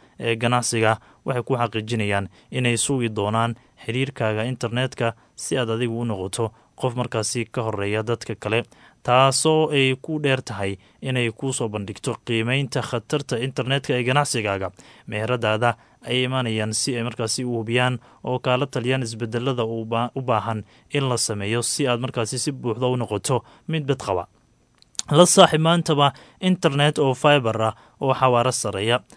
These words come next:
la isku halayn karo oo sugan oo aad markaasi ku helayso laga bilaabo lacag gaaraysa saddex kun oo shilin maali-, waa bishii baan raahde, oo leh router bilaasha iyo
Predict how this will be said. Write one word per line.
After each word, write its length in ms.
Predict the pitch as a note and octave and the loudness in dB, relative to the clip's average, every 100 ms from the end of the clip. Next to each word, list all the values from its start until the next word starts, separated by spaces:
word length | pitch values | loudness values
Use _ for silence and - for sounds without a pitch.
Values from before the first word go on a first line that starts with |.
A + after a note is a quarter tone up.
| - - | -20 -8
la 120 | A#2 | -4
isku 360 | B2+ - D#3+ C3+ | -2 -2 -4 -4
halayn 480 | A#2+ A#2+ B2+ C#3 B2+ | -2 0 2 0 -2
karo 320 | G#2+ A#2+ A#2 - _ - | -2 -2 -4 -12 _ -2
oo 200 | D3 D3+ | 2 2
sugan 520 | - C#3 B2+ D3 D3 - _ - | 2 0 0 0 0 -6 _ -6
oo 100 | C#3+ | 0
aad 100 | C#3 | 0
markaasi 400 | D3+ D3 C3+ C#3+ | 0 -2 -2 -4
ku 160 | C3+ C#3 | -2 0
helayso 340 | A#2+ A2 C3+ | 0 -2 -2
laga 200 | B2+ C3 | -2 -2
bilaabo 380 | B2 A2 A2 B2 | -2 -2 0 0
lacag 280 | A#2+ C3 C#3 | 0 0 2
gaaraysa 400 | C#3+ C3 A2 A2+ | 2 2 -2 -4
saddex 320 | C#3+ B2+ - | -4 -4 -6
kun 140 | C#3 B2 | -4 -4
oo 80 | |
shilin 340 | G#2+ - G2+ A2 | -4 -4 -4 -2
maali-, 580 | A#2+ C3+ C3+ B2 B2 A#2 | 0 2 2 2 0 -4
waa 300 | B2 A#2 A2+ | 0 2 2
bishii 480 | A2+ D#3+ - A2+ F#2+ | 2 4 4 2 0
baan 240 | G#2 A#2 | 0 6
raahde, 380 | D3 C#3+ B2 A#2 - - _ | 6 6 2 -2 -6 -20 _
oo 160 | A#2 A#2 | 0 2
leh 160 | C#3+ A#2+ - _ _ _ - | 0 -2 -8 _ _ _ -10
router 420 | A#2 E3 F3+ D#3 | -4 -2 -2 -4
bilaasha 540 | C3 C3 C#3+ D3+ D3+ C#3 - _ - | -2 2 2 4 2 -2 -6 _ -10
iyo 320 | C#3 F3+ G3 | -2 0 0